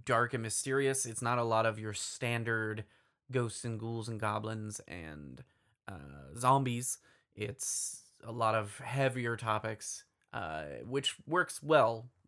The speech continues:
especially with Jeff Lemire's, uh, you know, history of books that focus a lot on family turmoil or, like,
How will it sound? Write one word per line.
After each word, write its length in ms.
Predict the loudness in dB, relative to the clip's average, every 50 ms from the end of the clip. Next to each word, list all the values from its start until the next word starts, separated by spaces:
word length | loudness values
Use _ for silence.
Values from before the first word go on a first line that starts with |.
| -4
especially 500 | -2 -2 -2 -4 -2 0 0 0 2 0 -2
with 120 | -2 0
Jeff 220 | 2 0 0 0 0
Lemire's, 560 | -2 -2 0 0 0 0 0 -2 -6 -8 -10 _ _ _ _ _ _ _ _ _ _ _ -8 -6
uh, 480 | -4 -4 -2 -4 -6 -6 -8 -10 -12 -14 -16 _ _ _ _ _ _ _ _ _ _
you 140 | -12 -10 -8
know, 160 | -6 -6 -6
history 600 | -4 0 0 0 0 2 2 2 4 4 4 4 4
of 380 | 6 4 4 4 0 -6 _ 0
books 580 | 2 2 2 2 -2 -8 -4 -4 -4 -4 -6 _ _ _ _ _ _ _ _ _ _ _ _ 0
that 160 | 0 0 0
focus 340 | 0 -2 -2 0 -2 -4 -2
a 80 | -2 0
lot 240 | 4 4 4 4
on 420 | 2 0 -4 -4 -4 -8 -12 -14 -16 -18 -20 _ -20 -20 -20 _ _ _ _ -20 -20 -20 -20 -20 -20 -20 -20 -20 -20
family 640 | -10 -2 0 0 2 2 0 0 0 0 -2 -4
turmoil 880 | -4 -6 -6 -4 -4 -2 -2 -2 -2 -2 -2 -2 -2 -2 -4 -4 -4 -6 -6
or, 160 | -6 -6 -6
like, 380 | -4 -4 -4 -4 -6 -10 -14